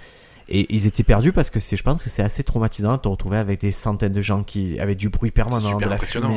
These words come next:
Speaker 1: fumée.
Speaker 2: ouais.
Speaker 1: Ah ouais.
Speaker 2: Ouais.
Speaker 1: Donc voilà. En tout cas, mm, ça s'appelle Responsabilité absolue de Jocko Willink. Je dois juste vous prévenir d'un truc, c'est que le livre est très... Euh...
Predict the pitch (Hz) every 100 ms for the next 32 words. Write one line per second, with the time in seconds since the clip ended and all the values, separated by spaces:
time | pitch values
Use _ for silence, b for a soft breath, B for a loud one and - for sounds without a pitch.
0 | 104 107 104 B B B B B - 101
1 | 95 95 - - - - 104 90 - b
2 | b b b - 110 123 104 92 87 -
3 | - 107 107 127 131 131 110 113 104 50
4 | - 107 110 95 92 117 143 139 120 104
5 | 107 101 - 107 107 104 98 101 104 104
6 | 101 151 - 98 98 110 175 160 120 104
7 | 101 101 101 127 139 - - 101 101 113
8 | 135 110 101 - - 131 120 107 104 98